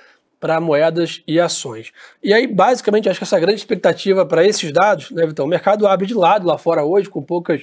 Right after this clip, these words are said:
né, variações, até tinha uma performance um pouco pior na madrugada, acabou melhorando ali nessa manhã, então o mercado tá ali realmente em compasso de espera,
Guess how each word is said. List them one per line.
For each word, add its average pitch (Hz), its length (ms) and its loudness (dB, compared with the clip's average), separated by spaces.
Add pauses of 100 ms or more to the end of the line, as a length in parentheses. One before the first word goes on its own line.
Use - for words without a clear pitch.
(140)
né, 156 240 -6
variações, 156 720 -4
até 220 240 -12 (160)
tinha - 160 -10
uma 214 100 -4
performance 180 440 -4
um - 20 -20
pouco - 180 -8
pior 170 280 0
na 165 40 -4
madrugada, 170 480 0
acabou 160 240 -4
melhorando 170 440 -4
ali 165 200 -8 (520)
nessa 170 340 0
manhã, 170 340 2
então 190 160 2
o 185 40 -2
mercado 180 340 0
tá 175 140 2
ali 175 100 2
realmente 175 500 0 (460)
em 165 80 -2
compasso 175 460 2
de 165 60 -8
espera, 208 520 0